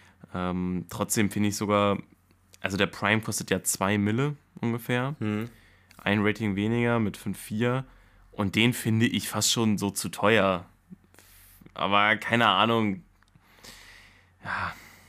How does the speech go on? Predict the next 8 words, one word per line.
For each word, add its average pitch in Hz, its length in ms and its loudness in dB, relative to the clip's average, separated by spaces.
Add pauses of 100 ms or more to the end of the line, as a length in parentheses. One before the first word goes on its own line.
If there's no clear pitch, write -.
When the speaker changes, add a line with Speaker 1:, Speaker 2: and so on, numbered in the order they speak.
(840)
Speaker 1:
Obwohl 92 400 -6
er 90 60 -4
hat 92 60 -10
auch 101 160 -10
neunundachtzig. 90 460 -10 (160)
Ja. 92 460 2 (760)
Keine 101 220 0
Ahnung. 92 340 0